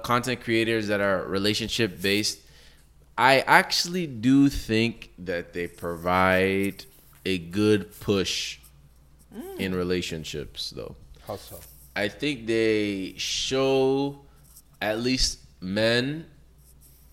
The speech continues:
Speaker 1: what is capable, what we can potentially do.
Speaker 2: Right.
Speaker 1: And it's up to the woman to make that idea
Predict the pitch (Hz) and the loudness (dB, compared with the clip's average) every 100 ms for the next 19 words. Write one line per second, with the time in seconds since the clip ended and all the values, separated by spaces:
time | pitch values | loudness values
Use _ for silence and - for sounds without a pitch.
0 | - - - 104 110 104 92 - 110 110 | -20 -16 -2 2 2 2 0 -2 -2 -2
1 | 127 139 151 - - - - - - 117 | -2 0 0 -6 -20 -20 -20 -20 -4 -2
2 | 104 104 - - - - 104 107 104 113 | 0 -2 -4 -14 -10 -2 2 2 0 -4
3 | 98 - 110 107 117 123 127 120 131 147 | -4 -2 -6 -4 -6 -4 -4 -2 -2 -4
4 | - - - - 147 147 - _ _ 98 | -8 -20 -20 -20 -12 -12 -12 _ _ -2
5 | 107 104 101 101 101 98 98 - - - | 2 2 2 0 -2 -4 -8 -10 -20 -20
6 | - - - - - _ - _ - - | -20 -20 -20 -20 -20 _ -20 _ -20 -20
7 | - - - - 127 127 - 143 175 - | -20 -20 -20 -2 -2 -2 -2 2 2 0
8 | 160 135 120 107 117 131 139 139 139 135 | -2 0 0 0 0 -2 0 0 0 -6
9 | - - - - 113 110 104 104 - - | -12 -20 -12 -8 -4 -2 -4 -6 -18 -20
10 | - - 98 127 170 104 113 123 127 - | -20 -12 -2 0 0 0 2 4 4 -2
11 | - - - 104 107 98 95 117 123 120 | -18 -20 -4 0 0 -2 -2 2 4 2